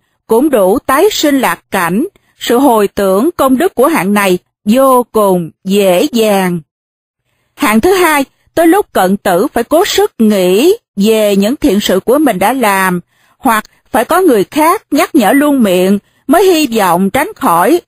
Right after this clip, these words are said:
đọa xứ. Nếu chính mình phóng dật hoặc thế sự nhắc nhở thì rất dễ dàng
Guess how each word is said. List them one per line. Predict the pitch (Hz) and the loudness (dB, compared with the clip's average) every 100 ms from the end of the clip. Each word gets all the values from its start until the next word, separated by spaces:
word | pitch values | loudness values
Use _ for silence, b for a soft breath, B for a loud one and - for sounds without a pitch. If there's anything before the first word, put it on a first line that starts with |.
| - | -4
đọa | 190 185 175 | 0 0 0
xứ. | - 262 294 403 - _ _ - | -2 -2 0 0 -4 _ _ -4
Nếu | 262 370 | -2 0
chính | 349 415 | 0 0
mình | 302 190 | 0 0
phóng | 262 359 | -2 -2
dật | 302 196 - _ _ | 0 -2 -4 _ _
hoặc | 262 214 - _ - | -2 -2 -4 _ -2
thế | 320 403 | 0 0
sự | - 220 185 202 196 | 0 0 2 0 -2
nhắc | 226 311 - | 0 -2 0
nhở | 220 180 208 | 0 0 0
thì | 277 | -2
rất | 180 320 | -2 -2
dễ | 220 202 | -2 -2
dàng | 262 226 208 190 | 0 0 0 0